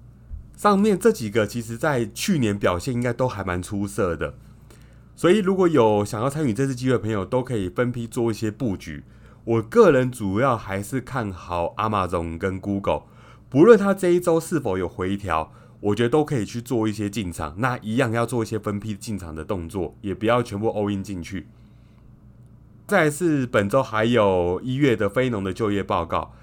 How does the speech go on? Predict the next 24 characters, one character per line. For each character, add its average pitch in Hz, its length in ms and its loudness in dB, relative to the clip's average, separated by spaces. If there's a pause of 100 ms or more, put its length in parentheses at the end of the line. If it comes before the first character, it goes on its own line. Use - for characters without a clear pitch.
(100)
这 196 140 2
份 202 160 4
报 185 180 2
告 151 220 0
呢， 127 260 -2
应 151 140 -6
该 147 200 0
是 139 140 -6
拜 139 220 -2
登 131 160 -4
上 131 200 -4
任 131 160 -2
后 113 220 -4
首 85 380 -2
次 - 280 -4
的 92 140 -2
一 95 160 -6
个 92 180 -2
非 113 200 -2
农 90 200 -4
就 98 160 -4
业 92 140 -2
报 87 180 0
告。 80 280 -4